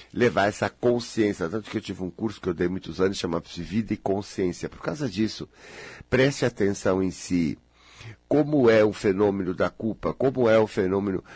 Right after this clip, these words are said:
disso? Como é que é o que leva ao quê? Como uma coisa tem repercussão? Ou quando você pega alguma coisa que você tá sentindo, bom, o que é que tem por trás?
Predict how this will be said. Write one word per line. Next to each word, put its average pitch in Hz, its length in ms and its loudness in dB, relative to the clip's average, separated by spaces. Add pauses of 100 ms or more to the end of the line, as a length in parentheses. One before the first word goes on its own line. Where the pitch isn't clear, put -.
(240)
disso? 104 420 -2
Como 117 140 -2
é 143 60 2
que - 80 -6
é 110 400 0 (120)
o 147 120 0 (180)
que 170 400 6 (100)
leva 120 340 2
ao 117 160 4 (120)
quê? 98 380 4 (640)
Como 170 360 6
uma 139 340 4
coisa 143 600 4
tem 139 320 4
repercussão? 120 640 0
Ou 185 180 8
quando 170 240 2
você 147 240 -2
pega 135 280 4
alguma 117 300 2
coisa 120 240 0
que - 80 -14
você 101 100 -10
tá 101 200 -2
sentindo, 107 600 0
bom, 107 160 4
o 104 40 2
que 127 120 -6
é - 20 -4
que - 100 -12
tem 127 140 -2
por 123 160 -6
trás? 82 580 0